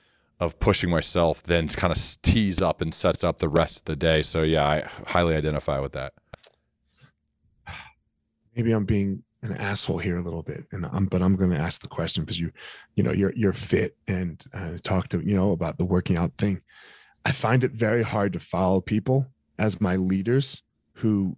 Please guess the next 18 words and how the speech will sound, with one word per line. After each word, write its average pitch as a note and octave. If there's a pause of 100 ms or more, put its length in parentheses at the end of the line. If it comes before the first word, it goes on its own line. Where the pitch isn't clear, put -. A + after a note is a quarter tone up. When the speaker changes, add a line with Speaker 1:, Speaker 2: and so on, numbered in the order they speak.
(180)
Speaker 2:
do G#2+
not, G#2 (640)
mm, B2+
once, A#2
once A#2+
you B2
hit A2+
a F#2+
certain F2+
age, F2+
I'm E2+
okay F#2
with G2
it, A2 (380)
but G2+
younger G#2+
people A2+ (160)
especially A#2